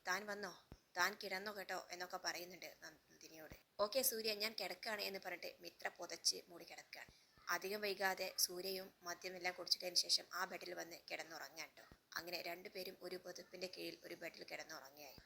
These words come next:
അടുത്ത ദിവസം രാവിലെ തന്നെ നന്ദിനി എഴുന്നേറ്റ് നോക്കുമ്പോൾ അവൾ മറ്റു റൂം. അവൾ പുറത്തേക്ക് ഇറങ്ങിയതും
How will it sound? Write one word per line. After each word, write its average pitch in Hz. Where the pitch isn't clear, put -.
അടുത്ത 180
ദിവസം 220
രാവിലെ 190
തന്നെ 180
നന്ദിനി 170
എഴുന്നേറ്റ് 175
നോക്കുമ്പോൾ 170
അവൾ 165
മറ്റു 165
റൂം. 151
അവൾ 175
പുറത്തേക്ക് 185
ഇറങ്ങിയതും 175